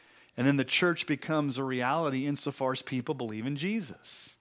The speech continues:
Now, the context here also demands unconditional election. See, this is the issue. Regardless of whether you have the foreknowledge view of election or you have the corporate view of election, uh, they're both conditional views. You have to do something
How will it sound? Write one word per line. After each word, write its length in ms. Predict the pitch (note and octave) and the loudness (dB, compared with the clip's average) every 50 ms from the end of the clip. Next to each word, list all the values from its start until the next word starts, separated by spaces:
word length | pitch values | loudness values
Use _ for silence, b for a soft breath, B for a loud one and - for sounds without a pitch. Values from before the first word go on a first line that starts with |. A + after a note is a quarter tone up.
| b b b b b b b b b b b b b b b b b b b b b b F3+ | b b b b b b b b b b b b b b b b b b b b b b 0
Now, 120 | D3+ - - | 0 0 0
the 100 | D3+ D#3 | -4 -6
context 920 | - - - - - G#3 A#3+ C#4 C4 B3 - - C3+ B2 - - - - - | -4 -4 -2 0 2 4 4 4 4 2 0 -2 -2 -2 -2 -2 -4 -4 -2
here 320 | C3 A#2 A#2+ B2+ C3+ - - | 0 0 0 0 -2 -2 -2
also 400 | D3 F3+ A3+ B3 - - - F#3+ | 0 0 0 0 2 0 0 0
demands 720 | D3+ D#3 C3+ A#2+ A2+ A2+ A2+ A#2 C3 D3 D#3+ - - b b b b b b b _ _ | 0 0 0 0 0 0 0 0 -2 0 -2 -2 -4 b b b b b b b _ _
unconditional 960 | E3+ F#3 F#3+ G3+ G#3 F#3+ - - G#3 E3 B2+ B2 B2 - - - D#3+ D#3 D3+ - | 6 6 8 6 4 2 2 2 0 2 2 2 2 2 0 0 -2 -4 -4 -2
election. 760 | D3 E3+ E3+ E3+ F3+ F#3 F#3+ - - - - C#3 A2+ G2 - | 0 0 2 2 2 0 -2 0 0 0 2 2 0 -2 -6
See, 120 | - - F3+ | -4 -2 2
this 180 | E3+ A3+ - | 2 4 4
is 120 | C4+ A#3+ - | 4 2 2
the 120 | G#3+ F#3+ | 4 4
issue. 300 | F#3+ F#3 - D#3 C#3+ C3 B B B B - | 4 4 6 4 4 2 B B B B -6
Regardless 440 | C#3+ C3+ E3 F3+ G#3 A#3 A3 - | 2 4 4 6 6 4 4 2
of 60 | G#3 F#3+ | 4 4
whether 180 | F#3 F3+ F3 | 6 6 6
you 180 | E3+ D#3+ D#3+ D3+ | 4 4 2 2
have 160 | D3+ C3+ B2 | 2 2 0
the 60 | A#2+ | 0
foreknowledge 680 | - - - E3 F3+ F#3+ F#3+ F#3 F3+ F3+ F#3 F3+ E3 C#3+ | -4 2 4 6 8 8 6 6 4 4 4 2 2 0
view 180 | C#3 E3+ F#3 F3+ | 0 2 2 4
of 80 | D#3 | 4
election 400 | E3 E3 E3 E3+ E3 - - F3 | 4 2 2 2 0 -2 -6 -4
or 40 | E3+ | 0
you 80 | D#3 D3 | 0 0
have 100 | C#3+ C3 | 0 0
the 60 | C3 | -4
corporate 360 | - - G3 G3 - F3 D#3 | 0 2 2 2 2 0 -2
view 120 | C#3 C#3+ B2+ | -2 -4 -2
of 60 | B2+ | 0
election, 520 | B2+ B2 B2 B2 - - C#3 C#3+ C#3 C3 B B B B B B - | 0 0 0 -2 -2 -2 0 0 0 -2 B B B B B B -8
uh, 80 | - D3 | 0 6
they're 120 | D3+ D#3+ | 6 8
both 320 | C#3 D#3+ G3 G#3+ A3 - | 10 10 10 10 8 6
conditional 560 | - - F3+ D#3 F3+ F#3+ - - F#3 E3+ D3+ D3 | 4 4 4 6 6 6 6 6 6 4 4 2
views. 520 | C#3 F3+ G#3+ G3 B2 G2 - - A2+ B2+ | 2 2 2 2 2 0 -4 -6 -6 -6
You 460 | C3+ C3 C#3 E3 G3+ A3+ A#3 A3+ G#3+ B B B B | -2 0 2 4 4 6 4 4 2 B B B B
have 400 | - - F#3 F3+ F3 - - - - | 2 4 6 6 6 4 0 -6 2
to 140 | - E3+ D3+ | 4 4 4
do 500 | C3+ A#2+ A#2+ A#2+ A#2+ D#3 G3+ A3+ A#3 A3 | 4 0 -6 -2 2 2 4 4 2 2
something 720 | - - - D#3+ C3 B2 A#2 - - B2 A#2+ B2 C#3 D3 | 0 0 2 2 2 2 0 -2 -2 0 0 2 0 0